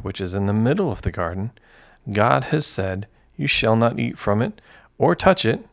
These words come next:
or you will die." The serpent said to the woman, 'You surely will not die. For God knows that in the day that you eat from it, your eyes will be opened,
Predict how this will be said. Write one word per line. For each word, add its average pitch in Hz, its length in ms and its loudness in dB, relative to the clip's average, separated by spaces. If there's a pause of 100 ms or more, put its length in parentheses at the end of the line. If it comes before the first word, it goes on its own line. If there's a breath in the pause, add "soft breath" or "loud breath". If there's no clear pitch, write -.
(100)
or 92 160 -2
you 95 160 0
will 110 120 0
die." 127 420 -4 (800 soft breath)
The - 80 -4
serpent 110 460 2
said 113 180 0
to 120 80 -4
the 113 100 0
woman, 117 360 -2 (360)
'You 160 340 -2
surely 156 440 2
will 117 300 2
not 143 440 0
die. 85 460 -2 (600 loud breath)
For - 160 2
God 170 240 4
knows 175 360 4
that 143 140 2
in 151 120 2
the 135 80 2
day 139 220 4
that 143 140 0
you 151 160 0
eat 196 200 -6
from 104 240 0
it, - 80 -2
your 107 320 0
eyes 165 360 4
will 156 100 2
be 147 180 2
opened, 110 480 -2